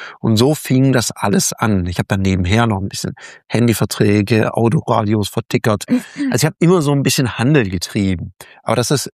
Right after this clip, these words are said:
irgendwann mal in das mündet, was ich heute mache, das wurde mir erst sehr viel später klar. Und die Frage kurz zu beantworten, nein,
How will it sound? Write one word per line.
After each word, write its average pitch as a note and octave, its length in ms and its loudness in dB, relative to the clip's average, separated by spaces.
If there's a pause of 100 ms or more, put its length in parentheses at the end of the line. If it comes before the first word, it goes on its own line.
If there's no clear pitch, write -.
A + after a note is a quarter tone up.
irgendwann D3+ 680 2
mal G#2 420 0 (260)
in A#2 420 2 (260)
das - 280 -4
mündet, D#3+ 560 4
was A2 160 -2
ich - 160 -8
heute C3 340 0
mache, D3+ 380 0 (1080)
das B2+ 260 0
wurde B2 240 4
mir A#2 260 4
erst - 380 0 (420)
sehr G2 300 0
viel G#2 200 -2
später - 520 -4
klar. - 340 -2 (240)
Und A2+ 260 -4 (260)
die - 40 -10
Frage E3+ 240 -2
kurz - 240 -2
zu F#3 80 -4
beantworten, E3 480 0 (320)
nein, A2+ 340 0